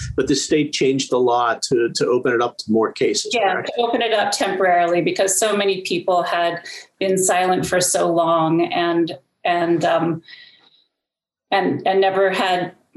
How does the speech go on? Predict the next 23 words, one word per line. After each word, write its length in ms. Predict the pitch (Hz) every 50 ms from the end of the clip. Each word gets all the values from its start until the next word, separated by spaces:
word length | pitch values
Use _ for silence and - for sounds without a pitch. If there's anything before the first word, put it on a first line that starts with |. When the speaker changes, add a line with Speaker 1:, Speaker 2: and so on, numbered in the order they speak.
| - 175
Speaker 2:
justice 500 | - 220 247 - - - 233 196 - 196
or 80 | 190
never, 480 | 190 190 190 190 196 196 190 - 185 -
you 140 | 190 196 208
know, 340 | 190 175 165 170 175 170 - - - - - -
never 300 | - 202 208 202 196 190
told 320 | 190 - - 196 185 175
anybody 460 | 185 190 190 190 175 185 180 185 185 185
about 480 | 180 180 175 175 170 - - - - _ _
things 240 | - 190 175 175 175
that 100 | 185 180
happened 300 | 175 175 170 170 - 165
to 60 | 170
them 180 | 175 170 170 170
as 160 | 160 160 -
children 400 | - - 160 165 165 170 165 165
that 100 | 165 160
were 140 | 165 165 165
really 240 | 165 165 165 160 160
painful 400 | - - 170 170 151 - - 156
experiences. 960 | 151 151 - - - - 165 160 151 151 151 147 - 165 165 170 175 - - -
And, 340 | - 160 - 160 160 160 151
um, 240 | 160 160 156 160